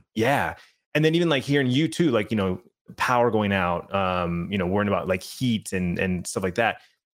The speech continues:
It's just things that kinda, like, I've, I, I've never had to deal with living here. Um, 'cause, like, I can't, in this house, never lost power. Granted, I've only been here for about two years, so never lost power. My last house,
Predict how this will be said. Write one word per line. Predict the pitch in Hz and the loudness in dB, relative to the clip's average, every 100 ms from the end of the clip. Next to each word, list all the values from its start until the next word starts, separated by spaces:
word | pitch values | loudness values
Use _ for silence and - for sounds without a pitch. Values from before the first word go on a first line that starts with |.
| - | -4
It's | 151 | -2
just | 170 - | 0 0
things | 175 | 0
that | 147 120 | 0 2
kinda, | 139 | 2
like, | 131 110 | 2 2
I've, | 110 110 | 0 0
I, | 98 104 - | 0 -2 0
I've | 98 104 | -2 0
never | 110 113 117 | 2 2 2
had | 110 110 | 2 0
to | |
deal | 92 101 107 | 0 2 2
with | 95 - | 0 0
living | 101 110 113 | -2 0 0
here. | 104 127 85 78 _ _ _ 101 | 0 0 -2 -6 _ _ _ -2
Um, | 98 92 90 - | 0 0 -2 -4
'cause, | - 110 | -4 0
like, | 104 - _ _ _ _ _ _ _ _ _ _ _ 120 | -2 -4 _ _ _ _ _ _ _ _ _ _ _ -4
I | |
can't, | 123 175 170 135 135 | -2 -2 -2 -4 -6
in | 110 98 139 135 | -8 -4 0 2
this | 190 - | 2 2
house, | 208 196 | 0 2
never | 160 151 | 0 2
lost | 135 - | 0 0
power. | 104 87 90 101 | -2 -2 -2 -2
Granted, | 117 107 | 0 2
I've | |
only | 110 | 0
been | 107 | 2
here | 107 | 0
for | 95 | 0
about | 95 90 | -2 -2
two | - | 0
years, | 104 92 - | 0 0 -2
so | 92 - | -8 -4
never | 123 | 0
lost | 127 113 | 0 0
power. | 95 87 - - - | -2 -2 -4 -14 -4
My | 113 | 0
last | 127 147 - | 2 2 0
house, | 135 123 | 0 0